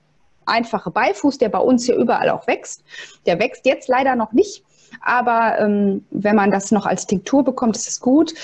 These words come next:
Dann gibt es an Artemisia annua, eine andere Artemisia-Art, die ist leider wohl verboten in Deutschland, jetzt ganz, äh, aktuell auch. Das finde ich auch sehr interessant, gerade wo rausgekommen ist, dass es eine gute Wirkung hat. Ähm,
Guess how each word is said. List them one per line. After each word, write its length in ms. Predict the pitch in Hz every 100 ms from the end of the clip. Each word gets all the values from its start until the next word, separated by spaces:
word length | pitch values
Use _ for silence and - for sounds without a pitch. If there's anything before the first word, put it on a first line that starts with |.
| - -
Dann 200 | 165 214
gibt 160 | 233
es 140 | 233 -
an 260 | 208 208 -
Artemisia 680 | 214 220 214 214 196 175
annua, 460 | - 262 285 269 254
eine 200 | 208 -
andere 560 | 220 247 247 240 233
Artemisia-Art, 800 | - 226 233 226 220 214 202 196
die 80 | 220
ist 100 | 233
leider 320 | 226 226 220
wohl 240 | 208 202 185
verboten 520 | 208 165 175 233 277
in 100 | 262
Deutschland, 640 | 269 277 - - 294 294
jetzt 240 | 262 262 -
ganz, 460 | 240 254 - - -
äh, 140 | - 233
aktuell 600 | - - 240 - 240 247
auch. 260 | 269 311
Das 220 | - 208
finde 160 | - 226
ich 140 | 220
auch 100 | 196
sehr 160 | 196 202
interessant, 760 | 214 - 196 - 180 285 - - - - - _
gerade 360 | 196 214 220 202
wo 80 | 190
rausgekommen 640 | 190 226 - - 208 196
ist, 180 | 202 -
dass 140 | -
es 180 | 202 -
eine 140 | 196
gute 280 | 185 190 180 180
Wirkung 340 | 208 247 240 294
hat. 180 | 294 - _ - - - - - - -
Ähm, 380 | 247 233 233